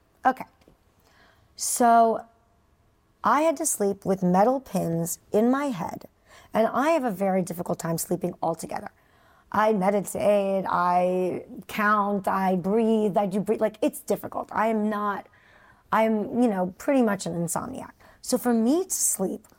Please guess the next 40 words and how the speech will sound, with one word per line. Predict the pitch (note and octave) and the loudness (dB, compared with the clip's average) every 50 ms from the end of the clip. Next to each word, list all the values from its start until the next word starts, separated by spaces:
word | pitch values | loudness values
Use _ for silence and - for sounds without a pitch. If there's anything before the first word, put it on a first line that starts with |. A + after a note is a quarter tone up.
| _ _ | _ _
with | - A3 G#3 A3 | 2 2 4 4
metal | A3 A3 A#3 B3 C4+ D4+ D#4 D4+ C#4+ | 4 4 4 4 2 2 0 0 -2
shards | - - - F#3+ G3 F#3+ F3+ F3+ F#3 F3+ D3+ F#3 - G3+ F3 C#3+ | -4 -4 0 2 2 4 4 2 -2 -4 -4 -6 -6 -6 -6 0
digging | - G#3 A#3 A3 B3+ C4+ C4 A3 | 2 2 2 4 2 0 0 0
into | G#3+ G#3+ G#3 - E3+ | -2 -4 -6 -6 -6
my | E3+ E3+ E3+ | -6 -6 -8
head | F3 D3 E3+ - - F#3 F#3+ - - - - - _ _ _ | -10 -10 -8 -6 -6 -6 -6 -8 -14 -20 -20 -20 _ _ _
was | - C4 C#4+ | 0 0 2
impossible. | C4+ C#4 D#4 - - - - - - - _ - - - | 0 0 -4 -6 -8 -8 -10 -10 -12 -14 _ -20 -12 -4
I | - G#3+ A3+ A3 - _ | -2 -2 -2 -2 -6 _
couldn't | - - - A3 G#3+ G3+ A#3+ C4+ B3+ B3+ - - | -16 -4 0 2 2 4 2 0 0 -2 -8 -12
sleep | - - - - F#3+ F#3 F3+ F3 - _ _ _ | -10 -8 -4 -2 0 0 -2 -2 -6 _ _ _
a | - E3+ | -6 -4
wink, | F#3+ - - - - - _ _ _ _ _ _ _ | -4 -6 -8 -10 -18 -20 _ _ _ _ _ _ _
did | G3+ G#3 A3+ B3 G3+ | 2 4 4 4 2
not | F#3+ F3+ F3 F3+ G3 - | 0 -4 -6 -6 -8 -8
sleep. | - - D4 C#4+ F#3 - - _ _ | -6 -4 -2 -4 -4 -6 -8 _ _
And | F#3+ G3+ A3 | 0 2 2
I | A3 A3 | 2 2
couldn't | A3 - - F3 F3+ E3+ | 0 -4 -4 -4 -2 -2
take | - B3+ G4 - | -2 -2 -2 -2
it. | - F#3 | -2 -2
I | F3 E3+ | -2 -2
was | E3 F3 E3+ - - - _ _ _ _ - _ - _ _ _ _ _ - | -4 -4 -4 -6 -10 -14 _ _ _ _ -20 _ -20 _ _ _ _ _ 0
exhausted | G#3 F#3+ F3+ D#3+ C#3+ - G3+ F3 A3 C#4 C4 - - D#4+ D#4+ D4 | 0 2 2 -2 -2 0 0 0 0 0 -2 -2 0 0 0 2
and | A#3+ G3+ G3 | 2 0 2
I | F#3 F#3 | 2 2
was | F3 F#3 D#3+ - | 2 0 -2 -4
working | F3+ - E3+ G3 G#3+ G#3 - G#3 G3+ F#3+ | -6 -2 0 0 0 0 0 -2 0 0
in | F3+ F3 E3 - _ - | 0 -2 -4 -8 _ -4
two | - - C#4+ D#4 | 0 0 2 2
schools, | D4+ - - - A#3+ B3 B3+ C4 B3+ B3+ - | 0 -2 -4 -2 0 0 2 0 0 -4 -6
teaching | - - F#3+ F#3+ - F#3 F3+ | -8 -8 -8 -6 -4 -4 -4
in | E3+ E3+ E3+ | -4 -4 -4
two | - A#3 A#3+ | -4 -4 -2
different | C4 C4+ - C#4+ C4+ | -2 -4 -4 -6 -6
schools. | - - - F#3 F#3 F#3 - | -6 -4 -2 -2 -2 -2 -2
I | - F#3 F#3 F3+ | -2 -2 -2 -4
couldn't | - - - F#3 F#3 G3 G#3+ A3 G#3+ A3 - | -4 -4 -2 0 0 0 0 -2 -4 -6 -12
function. | - - - A#3 D4+ B3 - - - - - | -10 -6 -4 -4 -4 -4 -8 -12 -12 -14 -16